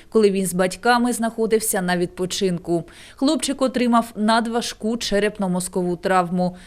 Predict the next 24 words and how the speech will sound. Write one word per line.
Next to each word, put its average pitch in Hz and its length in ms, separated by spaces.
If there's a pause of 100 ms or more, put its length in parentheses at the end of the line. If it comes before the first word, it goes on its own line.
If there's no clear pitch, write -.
знаходився 240 600
в 247 120
комі, 247 380
і 240 200
ні 277 160
один 226 340
лікар 254 400
не 247 100
давав 233 380
йому 220 260
прогнозів 185 720
на 180 240
життя. 175 520 (400)
Проте 285 340
сталося 220 560
диво. 180 460 (220)
Дитина 254 460
вижила 180 640
і 202 80
поступово 208 680
повертається 220 760
до 175 120
нормального 175 640
життя. 175 520